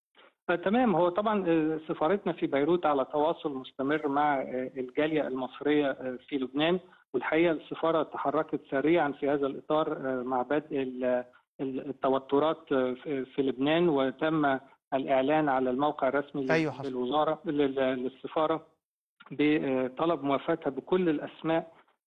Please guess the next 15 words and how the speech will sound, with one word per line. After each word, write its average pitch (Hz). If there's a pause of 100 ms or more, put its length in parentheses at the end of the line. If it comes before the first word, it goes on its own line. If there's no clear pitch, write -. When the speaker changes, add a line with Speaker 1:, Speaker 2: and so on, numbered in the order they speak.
Speaker 1:
آه، 135
للمصريين، 147
آه، 131 (100)
المتواجدين 135
في 156
لبنان 147 (380)
لمن 147
يرغب 151 (120)
في 156
العودة، 147
آه، 135
لمصر. 135
وبالفعل، 143
آه، 139
قامت، 170